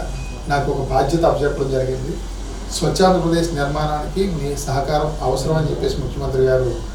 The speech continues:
కోరడం జరిగింది. ప్రస్తుతం నియోజకవర్గంలో ఉన్నటువంటి ప్రజా సమస్యల పరిష్కారానికి కృషి చేస్తూ జగ్గంపేట నియోజకవర్గంతో పాటు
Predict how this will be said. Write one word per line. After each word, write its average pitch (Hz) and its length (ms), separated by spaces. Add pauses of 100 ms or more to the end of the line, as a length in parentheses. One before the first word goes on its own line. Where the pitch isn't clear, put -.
(420)
కోరడం 139 340
జరిగింది. 120 400 (680)
ప్రస్తుతం 160 440 (880)
నియోజకవర్గంలో 165 920
ఉన్నటువంటి 147 680 (360)
ప్రజా 147 220 (160)
సమస్యల 156 400 (120)
పరిష్కారానికి 151 600 (120)
కృషి 131 260
చేస్తూ 131 320 (880)
జగ్గంపేట 175 420
నియోజకవర్గంతో 156 920
పాటు 135 180